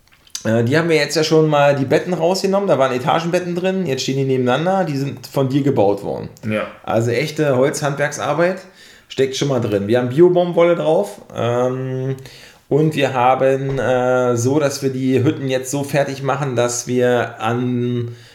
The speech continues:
Speaker 1: in Haus acht, der, die haben wir, das ist eines der großen Häuser, das haben wir schon komplett ausgeräumt. Da werden wir jetzt den Fußboden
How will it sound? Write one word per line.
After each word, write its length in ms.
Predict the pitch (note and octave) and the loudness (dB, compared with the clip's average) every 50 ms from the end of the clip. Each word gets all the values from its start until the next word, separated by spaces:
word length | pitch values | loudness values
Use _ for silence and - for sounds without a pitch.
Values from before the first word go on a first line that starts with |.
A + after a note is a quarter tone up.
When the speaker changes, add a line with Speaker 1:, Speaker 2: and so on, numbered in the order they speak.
| _ - | _ -4
Speaker 1:
in 200 | - B2 A#2+ A2+ | -2 0 2 4
Haus 360 | A#2+ A2+ B2+ B2 - - - - | 4 4 4 2 0 -6 -6 -4
acht, 460 | C#3+ - - - - - - - - - _ _ _ - - - _ _ _ - | -2 -2 -2 -4 -8 -12 -14 -16 -16 -18 _ _ _ -20 -20 -20 _ _ _ -2
der, 220 | - A#2+ A#2 A#2+ A#2+ | 2 4 4 4 2
die 200 | A#2+ B2+ C3+ C#3+ | 0 0 0 0
haben 140 | D3 D3 C#3+ | 0 0 0
wir, 140 | C#3 C3+ | 0 -2
das 180 | B2+ C3 B2 C3+ | -2 -4 -6 -6
ist 100 | C3+ C3 | -6 -4
eines 280 | B2 C3 C#3+ C#3+ C3+ - | -2 -2 -2 -2 -2 0
der 100 | C#3 B2 | 0 0
großen 380 | A#2+ A#2 C#3 E3 F3+ F#3 F3+ E3 | 0 0 0 0 0 0 0 0
Häuser, 240 | E3 D#3+ E3 E3 | 0 0 0 0
das 100 | D#3 D3 | -2 -2
haben 120 | D#3+ C#3+ C#3 | -2 -2 0
wir 60 | C#3 | 0
schon 140 | C3+ D3+ D3 | -2 0 0
komplett 280 | D3+ D3+ C#3 D3+ - - | 0 0 0 -2 -2 0
ausgeräumt. 600 | - D#3 F3 - F3+ F3+ E3+ F3+ G3 G#3 A#3 A3 - - - - - - - - - - | 0 0 0 0 0 0 0 0 0 -2 -2 -4 -8 -12 -20 -20 -20 -12 -8 -8 -4 0
Da 160 | - A#2+ C3 C3+ | 2 2 4 4
werden 220 | C#3+ D3 D3 D3 | 4 2 2 2
wir 80 | C#3+ C#3+ | 2 2
jetzt 280 | C#3+ C#3+ C#3 C#3 - - | 4 2 2 0 0 -2
den 120 | C#3+ C3+ | -2 -2
Fußboden 720 | B2 - D#3 D3+ D3 - - C3 A#2+ A#2 A#2 A2+ G#2+ F#2+ | 0 0 0 0 0 2 4 4 6 6 6 4 2 0